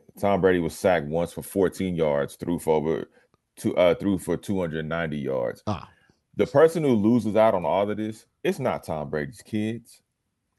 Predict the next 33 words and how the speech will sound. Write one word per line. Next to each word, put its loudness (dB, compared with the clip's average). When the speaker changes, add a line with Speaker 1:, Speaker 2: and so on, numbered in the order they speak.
Speaker 1:
It's 4
not 2
Gisele. -4
It's 4
not -2
Tom -8
Brady -6
per -8
se, -6
even 4
though 4
he's 2
gonna -2
lose -4
quite 0
a -10
bit. 0
Speaker 2:
Oh, 2
he -2
is. -6
He's -6
about -8
to. -12
<laughs> -2
Speaker 1:
It's 6
head 2
coach 0
Todd -2
Bowles. -6
Speaker 2:
Yes. -6
Speaker 1:
'Cause 0
once 4
again, 0